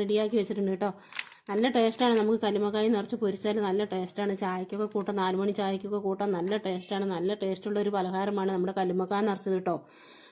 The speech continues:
അപ്പം നമുക്കിന്ന് ഇത് എങ്ങനെ ഉണ്ടാക്കുന്നത് നമുക്ക്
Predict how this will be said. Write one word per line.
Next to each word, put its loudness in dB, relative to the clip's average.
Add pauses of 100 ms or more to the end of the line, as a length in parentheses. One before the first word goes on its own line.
അപ്പം 2
നമുക്കിന്ന് 8 (400)
ഇത് 2 (580)
എങ്ങനെ 6
ഉണ്ടാക്കുന്നത് 4
നമുക്ക് 6